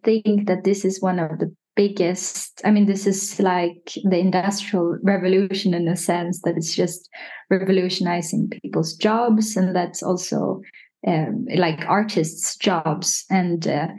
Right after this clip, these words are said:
what, uh, for example, what a lot of people don't know, uh, is that being an artist is a lot about writing applications, uh,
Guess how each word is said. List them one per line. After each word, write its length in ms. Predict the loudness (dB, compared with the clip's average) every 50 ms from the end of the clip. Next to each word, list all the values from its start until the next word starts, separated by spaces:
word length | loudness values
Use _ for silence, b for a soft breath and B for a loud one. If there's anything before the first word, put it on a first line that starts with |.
| B B B B B B _ 0
what, 600 | 2 2 2 2 0 -4 -10 -8 -8 -6 -2 0
uh, 360 | 0 0 0 0 -2 -2 -4 -6 -8 -4 0
for 100 | 2 2
example, 480 | 2 2 0 0 2 2 2 2 2
what 160 | 2 0 0
a 60 | 0 0
lot 200 | 2 2 2 2
of 160 | 0 0 0
people 300 | 2 2 2 2 0 -2 -2 -2
don't 280 | 0 0 2 4 4
know, 420 | 4 4 4 4 4 4 4 2 2
uh, 280 | -2 -2 -2 -2 0 0
is 340 | -2 0 0 0 0 0 0
that 300 | 0 0 0 -2 0 2
being 200 | 4 4 6 6
an 160 | 4 2 0 0 0 2
artist 460 | 2 2 0 0 -4 -6 -4 -4 -4
is 100 | -2 0
a 80 | 2
lot 160 | 2 2 2 2
about 460 | 0 0 0 -2 -2 -2 -4 -2 0
writing 320 | 0 0 0 -2 -2 -2
applications, 1500 | -2 -2 -2 -4 -6 -2 0 0 2 4 4 4 4 2 0 0 0 2 2 2 2 4 4 4 4 4 0 -4 -10 -14 -18 B B B B B B B -4
uh, 200 | -2 0 0 0